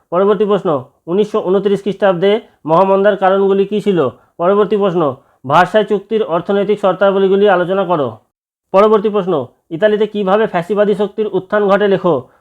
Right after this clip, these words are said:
পরবর্তী প্রশ্ন, ত্রিশক্তি মৈত্রী ও ত্রিশক্তি আঁতাত কেন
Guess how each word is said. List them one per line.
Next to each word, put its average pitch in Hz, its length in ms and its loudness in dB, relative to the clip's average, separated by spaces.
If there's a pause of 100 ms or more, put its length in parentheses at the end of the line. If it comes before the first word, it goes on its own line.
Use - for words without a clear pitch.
(160)
পরবর্তী 214 340 0
প্রশ্ন, 185 240 -2 (280)
ত্রিশক্তি 214 520 -4
মৈত্রী 208 340 0 (140)
ও 180 120 -4
ত্রিশক্তি 208 560 -6
আঁতাত 190 340 0 (120)
কেন 185 160 -2